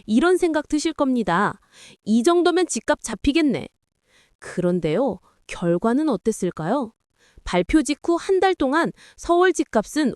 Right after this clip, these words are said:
오히려 더 올랐습니다. 특히 강남 삼 구는 상승폭이 더 컸어요. 대체 왜 이럴까요? 전문가들이 분석한 진짜 이유를 말씀드리겠습니다. 첫 번째 이유, 공급이 없습니다.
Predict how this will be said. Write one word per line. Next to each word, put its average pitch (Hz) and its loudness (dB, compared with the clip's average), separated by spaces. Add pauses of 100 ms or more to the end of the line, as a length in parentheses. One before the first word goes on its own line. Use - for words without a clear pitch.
오히려 233 2
더 - -4
올랐습니다. 254 2 (400)
특히 349 2
강남 254 2
삼 339 0
구는 294 0
상승폭이 349 0
더 180 -4
컸어요. 185 -2 (680)
대체 196 2
왜 185 4
이럴까요? 233 0 (560)
전문가들이 277 2
분석한 233 -2
진짜 202 0
이유를 233 2
말씀드리겠습니다. 190 -4 (640)
첫 - -2
번째 359 4
이유, 175 0 (460)
공급이 320 6
없습니다. 185 0